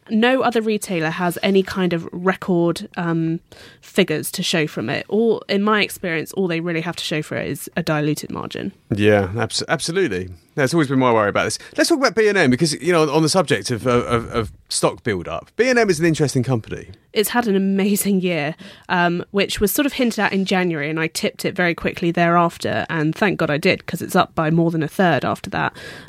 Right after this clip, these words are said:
Speaker 1: Um,
Speaker 2: I mean, this, this is a kind of, uh, sort of, uh, pound shop plus. They're selling, they're selling essentially goods cheaper than other people can sell them. It's a value retailer.
Speaker 1: Yeah, the, I,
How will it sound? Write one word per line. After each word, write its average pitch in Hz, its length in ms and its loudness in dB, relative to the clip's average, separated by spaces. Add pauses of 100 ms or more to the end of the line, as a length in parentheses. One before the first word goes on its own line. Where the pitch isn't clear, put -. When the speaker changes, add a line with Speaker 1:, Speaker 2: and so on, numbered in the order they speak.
Speaker 1:
Um, 170 280 0
Speaker 2:
I - 40 2
mean, 160 40 4
this, 170 120 2
this 170 220 0
is 143 140 0
a 139 100 2
kind 131 280 0
of, 110 120 0 (140)
uh, 80 220 -10
sort 123 180 -6
of, 101 180 -12
uh, 101 500 2
pound 120 260 -2
shop 104 160 -4
plus. 98 280 -2
They're 104 120 -2
selling, 117 380 2
they're 110 100 0
selling 117 320 0 (380)
essentially 113 440 0 (180)
goods 117 220 0
cheaper 110 320 2
than 107 120 2
other 95 140 2
people 98 220 -4
can 98 120 -6
sell 101 260 2
them. 92 280 -4 (340)
It's - 140 -2
a 127 40 0
value 104 320 -2
retailer. - 480 -8
Speaker 1:
Yeah, 269 240 2
the, - 340 -2
I, 339 240 -2